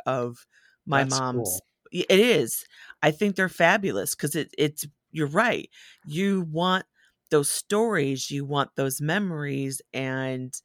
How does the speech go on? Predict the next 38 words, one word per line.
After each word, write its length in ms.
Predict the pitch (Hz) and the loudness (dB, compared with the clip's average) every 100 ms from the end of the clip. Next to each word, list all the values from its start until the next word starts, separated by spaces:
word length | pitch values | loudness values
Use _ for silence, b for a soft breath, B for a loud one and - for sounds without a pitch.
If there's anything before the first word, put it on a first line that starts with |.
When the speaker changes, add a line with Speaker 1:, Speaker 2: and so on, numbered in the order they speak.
| B B B B - | B B B B -2
Speaker 1:
and 100 | 190 | 0
what's 180 | 226 | 0
nice 220 | 240 247 226 | 0 0 -2
is 100 | 165 | 0
they 160 | 151 | 0
send 280 | 147 - 180 | 0 -2 -2
'em 100 | 160 | -2
to 140 | 147 151 | -4 -4
you, 60 | |
like, 160 | 143 135 | -4 -4
one 360 | 135 139 139 139 | -4 -2 -2 -2
question 440 | - 135 - 127 | -2 -2 -4 -6
at 100 | 127 | -6
a 100 | 120 | -8
time. 440 | - - 131 123 117 B - | -8 -10 -6 -8 -10 B -12
So 140 | - | -4
you're 140 | 240 233 | -4 -2
Speaker 2:
Mm-hmm. 200 | 233 226 | 0 0
Speaker 1:
not 40 | |
overwhelmed 800 | 214 185 170 151 139 135 135 135 | 0 -2 -4 -2 0 0 -2 -4
and 120 | 131 135 | -6 -4
you, 240 | 147 147 b b b b - | -6 -8 b b b b -4
you 120 | 151 | -2
can 220 | 151 160 | -2 0
work 200 | 165 175 | 0 0
on 220 | 170 165 | 0 0
whatever 340 | 147 143 165 165 | 0 0 0 -4
question 480 | - 143 - 131 123 | -4 -4 -4 -10 -10
you 140 | 139 | -8
want, 420 | 202 247 233 233 | -2 2 2 0
how 520 | 151 139 139 127 127 127 - _ _ _ _ - | 0 0 2 2 0 -4 -14 _ _ _ _ -6
much 360 | 151 175 - - | 2 2 2 -6
time 200 | 175 180 | -4 -2
you 120 | 180 | -4
wanna 240 | 165 147 143 | -2 -2 -2
spend 420 | - 190 196 202 | -4 -4 -2 0
on 220 | 202 196 | -2 -2
it. 240 | 190 196 | -4 -6